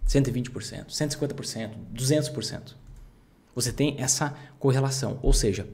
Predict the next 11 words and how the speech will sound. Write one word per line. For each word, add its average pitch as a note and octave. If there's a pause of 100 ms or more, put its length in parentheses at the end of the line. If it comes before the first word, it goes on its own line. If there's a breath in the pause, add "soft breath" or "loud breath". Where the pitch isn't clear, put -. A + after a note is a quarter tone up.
pelo F#3
menos, C#3+ (840 loud breath)
em D#4
média, F3
daria B2
pra B2
dizer, C3
três D3
a C3
quatro C3
vezes G#2